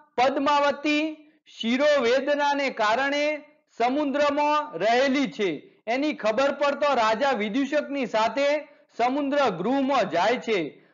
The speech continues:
પણ પદ્માવતી ત્યાં પહોંચી ન હોવાથી તે ત્યાં આડે પડખે થાય છે. વાસવ દત્તા પણ પદ્માવતીની ખબર કાઢવા ત્યાં આવી પહોંચે છે. રાજા નિંદ્રામાં વાસવ દત્તા સાથે વાત કરે છે.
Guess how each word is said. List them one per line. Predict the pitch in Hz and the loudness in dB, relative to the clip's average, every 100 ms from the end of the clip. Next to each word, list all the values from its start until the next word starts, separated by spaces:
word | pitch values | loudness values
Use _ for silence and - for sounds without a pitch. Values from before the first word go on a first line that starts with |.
| _ | _
પણ | 262 277 | -2 -2
પદ્માવતી | 220 226 226 285 285 285 294 | 0 -2 0 0 0 0 -2
ત્યાં | 233 277 247 - | -2 0 -2 0
પહોંચી | 226 247 247 294 | 0 0 0 -4
ન | 233 196 | -2 0
હોવાથી | 269 277 285 277 277 294 311 | 2 2 2 0 0 -2 -2
તે | 302 - - 262 285 | -4 -14 -6 -2 -2
ત્યાં | 285 285 254 208 | 0 0 2 2
આડે | 247 285 | 0 -2
પડખે | 285 269 254 269 | 0 -2 -2 -2
થાય | 202 170 185 220 | -2 0 0 -2
છે. | - 170 120 - _ _ - | -4 -8 -8 -16 _ _ -4
વાસવ | 180 233 294 294 | 0 0 0 0
દત્તા | 285 285 294 285 | 0 0 0 0
પણ | 294 285 247 | 0 -2 0
પદ્માવતીની | 233 226 254 277 277 285 285 233 | -2 -2 0 0 0 -2 -4 -4
ખબર | - 214 269 277 | -2 0 0 0
કાઢવા | 285 285 285 | 0 0 0
ત્યાં | 285 269 214 | 0 0 0
આવી | 190 254 | 0 0
પહોંચે | 233 240 185 165 170 | -2 -2 -2 -4 -8
છે. | 143 110 _ _ _ - | -8 -14 _ _ _ -4
રાજા | 165 240 247 294 | 0 0 2 0
નિંદ્રામાં | 208 214 240 285 285 294 302 302 - - 160 | 0 -2 0 0 2 2 0 -2 -8 -10 -2
વાસવ | 196 220 285 | 0 0 0
દત્તા | 285 285 285 285 | 2 0 2 0
સાથે | 262 277 277 262 | 2 0 0 0
વાત | 190 190 - - | 2 0 -2 -2
કરે | 196 170 | -2 -2
છે. | 156 135 117 | -6 -14 -18